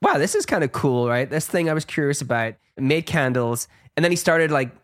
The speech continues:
doing that one in his basement, opened up a real business in nineteen seventy-three, four years later. And now that is the Yankee Candle Company, which is worth five plus billion. You were tweeting me, he's selling his home,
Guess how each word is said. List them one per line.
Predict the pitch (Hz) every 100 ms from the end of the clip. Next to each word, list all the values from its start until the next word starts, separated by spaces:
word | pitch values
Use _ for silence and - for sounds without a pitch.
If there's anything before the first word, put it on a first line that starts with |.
| _ 143 135
doing | 160 156
that | 147
one | 139 131
in |
his | 127
basement, | - 214 208 196 180 170
opened | 147 151
up | 120
a | 127 123 117 117 -
real | 156 156
business | 143 147 135
in | 127
nineteen | 123 123 123
seventy-three, | 123 113 - 185
four | 170 143 123
years | 120
later. | 165 165 160
And | 123 127
now | 131 135
that | 135 123
is | 123 120
the | 127 127 123 117 107
Yankee | 123 143 139 135
Candle | 123 135 127 139 143
Company, | 147 151 165 165
which | 151 120
is | 110 -
worth | 127 127 - - _ -
five | 143 127
plus | 127 -
billion. | 156 165 160 151 147 143 _ -
You | 156
were | 156
tweeting | 135 - 139 131
me, | 131 127
he's | 135 127
selling | 143 127 127
his | 127 123
home, | - 143 127 127 127